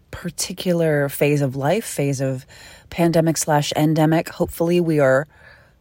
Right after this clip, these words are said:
beginning that transition as a globe from one to the other. I am finding that if we follow whatever it is that lights our soul up, rather than what we should want, things get a lot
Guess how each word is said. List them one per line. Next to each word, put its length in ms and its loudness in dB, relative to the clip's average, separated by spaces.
beginning 500 4
that 240 0
transition 600 0
as 120 2
a 60 0
globe 640 0
from 180 0
one 200 2
to 100 -6
the 160 -2
other. 380 -2
I 100 2
am 120 4
finding 380 2
that 320 2
if 200 -4
we 140 -2
follow 440 2
whatever 520 0
it 100 0
is 200 0
that 120 0
lights 280 -2
our 100 -4
soul 420 -2
up, 220 -8
rather 260 4
than 180 0
what 140 0
we 140 -4
should 380 0
want, 540 -2
things 220 0
get 140 0
a 60 2
lot 180 -2